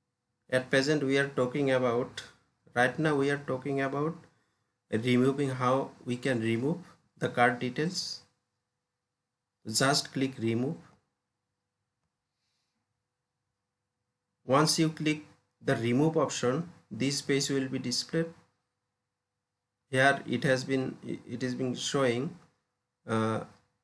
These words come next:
it is being shown, uh, remove State Bank of India debit card. Uh, this is the card number. If you don't want this payment method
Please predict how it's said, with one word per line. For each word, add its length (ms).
it 140
is 120
being 120
shown, 680
uh, 120
remove 600
State 260
Bank 220
of 160
India 280
debit 360
card. 220
Uh, 300
this 240
is 120
the 100
card 240
number. 260
If 220
you 100
don't 380
want 260
this 160
payment 440
method 320